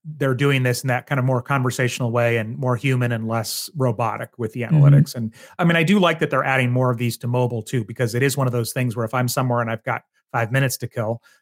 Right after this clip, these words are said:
Speaker 1: then, you know, and it's like, "Okay, I don't have my computer out, but I can go in and kind of look at this and think about, okay, what are my next videos gonna be?"
Speaker 2: Yeah.
Speaker 1: Which is great. So, well, don't forget to get your ticket for Social Media Marketing World. You can go to social media marketing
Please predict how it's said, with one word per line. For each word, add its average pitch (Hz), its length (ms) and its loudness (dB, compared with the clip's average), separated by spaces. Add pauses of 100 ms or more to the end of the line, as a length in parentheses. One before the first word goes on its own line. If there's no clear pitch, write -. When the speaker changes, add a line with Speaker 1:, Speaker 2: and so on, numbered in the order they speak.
(100)
Speaker 1:
then, 113 340 0
you 147 80 -2
know, 107 140 0
and 110 100 -4
it's 104 100 -6
like, 120 120 -4
"Okay, 135 160 0
I 120 80 2
don't 135 100 4
have 143 120 4
my 139 100 2
computer 135 420 2
out, 117 180 0
but 120 120 -4
I 110 40 0
can 110 160 -8
go 113 200 0
in 107 80 -4
and 107 80 -10
kind 113 120 -6
of 104 60 -6
look 113 160 -6
at - 60 -16
this 113 180 -6
and 104 100 -12
think 107 140 -12
about, 107 200 -6
okay, 110 200 -8
what 117 140 -2
are 117 60 -2
my 113 120 -4
next 113 300 -14 (120)
videos 117 360 -8
gonna 123 160 -12
be?" 127 260 -14 (160)
Speaker 2:
Yeah. 156 200 2
Speaker 1:
Which 123 200 0
is 110 80 -4
great. 110 480 -8
So, 110 340 -2 (300)
well, 147 80 4
don't 180 200 4
forget 180 280 4
to - 80 -2
get 160 240 0
your 139 80 -2
ticket 160 400 -4
for 208 540 6 (240)
Social 214 260 6
Media 185 160 6
Marketing 165 380 6
World. 156 260 6
You 139 80 2
can 131 120 -2
go 135 120 4
to 135 180 -4
social 208 520 2
media 147 340 4
marketing 170 680 2